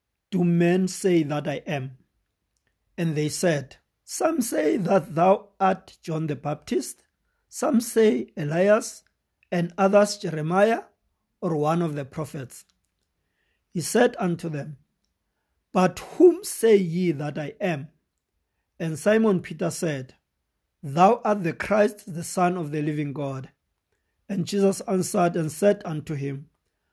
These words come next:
"Blessed art thou, Simon Barjonas, for flesh and blood hath not revealed it unto thee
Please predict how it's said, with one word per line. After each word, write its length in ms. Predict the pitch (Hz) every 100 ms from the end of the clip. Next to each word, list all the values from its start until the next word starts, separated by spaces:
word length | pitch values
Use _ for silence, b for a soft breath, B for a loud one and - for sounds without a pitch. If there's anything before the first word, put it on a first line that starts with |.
| _ _ _
"Blessed 480 | 180 202 254 - -
art 240 | 196 190 156
thou, 180 | 160 151
Simon 640 | - 170 156 156 156 151 -
Barjonas, 680 | 220 139 156 156 170 - - _ _ _ _ _ _
for 240 | - 170
flesh 520 | - - 202 220 - -
and 260 | 175 156 135
blood 400 | 165 175 147 -
hath 420 | - 208 214 -
not 320 | 175 175 175
revealed 540 | 165 143 135 165 156
it 160 | 175 -
unto 340 | 165 156 151 170
thee 320 | 147 139 143